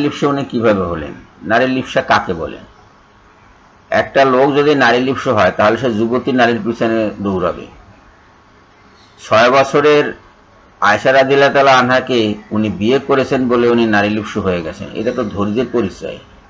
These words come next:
ছয় বছরের নারীকে বিয়ে করে বাপের বাড়িতে ফেলে রাখা, বড় না হওয়া পর্যন্ত, এটা ধৈর্যের পরিচয়। এটা নারী লিপ্সার পরিচয় হবে কেন?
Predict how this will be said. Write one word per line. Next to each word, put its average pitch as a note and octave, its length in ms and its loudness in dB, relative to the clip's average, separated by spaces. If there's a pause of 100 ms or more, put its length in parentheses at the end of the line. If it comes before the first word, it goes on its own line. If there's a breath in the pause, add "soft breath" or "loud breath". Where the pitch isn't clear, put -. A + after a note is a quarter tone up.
(580)
ছয় A2 180 2
বছরের C3 440 2
নারীকে B2 240 0
বিয়ে G#2+ 280 0
করে A#2 220 0
বাপের G#2 320 0
বাড়িতে G#2+ 300 -2
ফেলে G2 280 -4
রাখা, - 320 -8 (220)
বড় A2+ 240 4
না G#2 140 2
হওয়া F#2+ 240 2
পর্যন্ত, E2+ 420 -12 (2500)
এটা - 180 2
ধৈর্যের C3+ 400 2
পরিচয়। C3+ 320 4
এটা C3 200 2
নারী C3 220 4
লিপ্সার C#3+ 320 -4
পরিচয় A#2 340 0
হবে F2+ 260 -2
কেন? C#2+ 180 -8